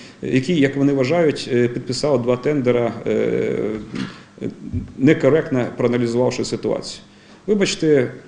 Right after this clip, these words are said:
не можна це назвати інакше, як банальне політичне, е, переслідування. На жаль, у нас, е, немає зв'язку зараз з Богданом Данілішином, ми, е, не маємо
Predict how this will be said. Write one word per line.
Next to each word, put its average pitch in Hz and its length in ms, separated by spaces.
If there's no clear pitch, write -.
не 165 120
можна 131 300
це 120 240
назвати 127 460
інакше, 147 320
як 113 120
банальне 143 480
політичне, 117 560
е, 104 100
переслідування. 113 680
На 175 140
жаль, 196 220
у - 20
нас, 185 320
е, 156 220
немає 143 280
зв'язку 117 480
зараз 117 420
з 113 80
Богданом 139 380
Данілішином, 127 500
ми, 127 180
е, 113 80
не 127 100
маємо 110 420